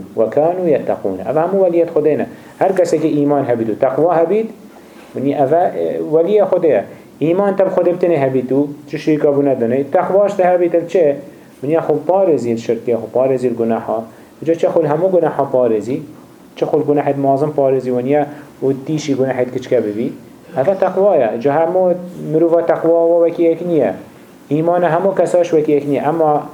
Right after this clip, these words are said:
اصل دا مادم ایمان بخود بتنی او شرک نه، شرک نیه، او همو چنه؟ همو ولیت خوده نه. جا پیغمبری صلی الله علیه وسلم واگو تا ابو بکر رازو من آخوده لبید،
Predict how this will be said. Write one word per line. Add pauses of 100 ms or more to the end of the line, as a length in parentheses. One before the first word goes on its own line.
اصل
دا
مادم (800)
ایمان
بخود
بتنی
او
شرک
نه،
شرک
نیه،
او
همو
چنه؟ (640)
همو
ولیت
خوده
نه.
جا
پیغمبری
صلی
الله
علیه
وسلم
واگو
تا
ابو
بکر
رازو
من
آخوده
لبید،